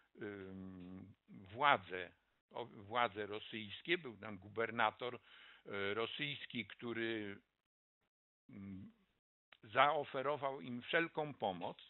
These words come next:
i w między-, w-, została stamtąd również wysłana kolejna ekspedycja, y, która przez trzy miesiące poszu-, y,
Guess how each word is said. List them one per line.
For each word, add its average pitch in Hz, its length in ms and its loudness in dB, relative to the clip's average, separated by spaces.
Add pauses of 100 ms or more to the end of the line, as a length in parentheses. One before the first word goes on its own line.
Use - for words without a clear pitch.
(960)
i 220 300 2
w 147 60 -10
między-, 180 520 2 (360)
w-, - 1080 -20
została 180 680 4
stamtąd 147 680 6
również 123 640 -2 (840)
wysłana 139 1000 2 (140)
kolejna 127 680 4
ekspedycja, 113 1000 0 (960)
y, 120 240 -4 (1000)
która 180 240 4
przez - 260 -2
trzy - 280 -8
miesiące 151 600 0
poszu-, 143 360 -6 (120)
y, 127 240 -2